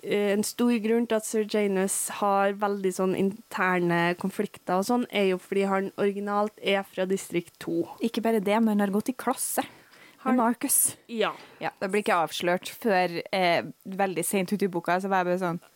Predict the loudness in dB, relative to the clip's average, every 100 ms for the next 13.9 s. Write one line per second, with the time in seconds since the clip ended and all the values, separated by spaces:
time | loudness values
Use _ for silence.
0 | _ _ _ _ 0 2 0 -2 -4 -6
1 | -2 2 4 4 4 4 2 2 0 -6
2 | -14 -20 -10 -10 -4 0 2 4 4 4
3 | 4 2 2 0 0 -4 -2 -4 -2 -6
4 | -2 -2 -2 _ 0 2 2 2 -2 0
5 | -2 -2 -2 0 0 2 2 2 0 -2
6 | -4 -2 0 0 -4 -10 -2 0 0 -2
7 | -4 0 0 0 -2 0 0 -2 -4 0
8 | 0 0 -2 2 4 4 2 0 -2 -2
9 | -2 -4 -10 -12 -10 -14 -18 _ -6 0
10 | 2 4 2 2 2 2 0 0 2 4
11 | 2 0 0 0 2 2 4 4 2 0
12 | -4 _ -2 0 2 2 0 0 0 2
13 | 2 2 0 0 0 2 4 2